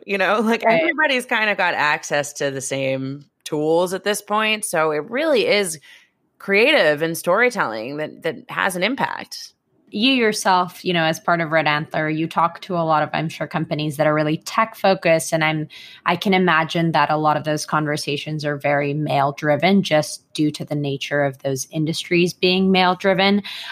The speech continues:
Speaker 2: Um, you've had incredible accolades as a powerful woman, amazing woman, all these different female driven accolades. So how have you handled that? And what have been the biggest challenges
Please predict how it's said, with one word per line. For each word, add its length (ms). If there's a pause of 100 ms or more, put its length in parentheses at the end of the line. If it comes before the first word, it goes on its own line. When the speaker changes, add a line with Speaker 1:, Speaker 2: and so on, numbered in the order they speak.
Speaker 2:
Um, 320
you've 320
had 380
incredible 440
accolades 680
as 160
a 260
powerful 600
woman, 600
amazing 640
woman, 460
all 400
these 200
different 520
female 480
driven 320
accolades. 580
So 300 (380)
how 340
have 320
you 240
handled 420
that? 160
And 220
what 180
have 220
been 100
the 80
biggest 340
challenges 680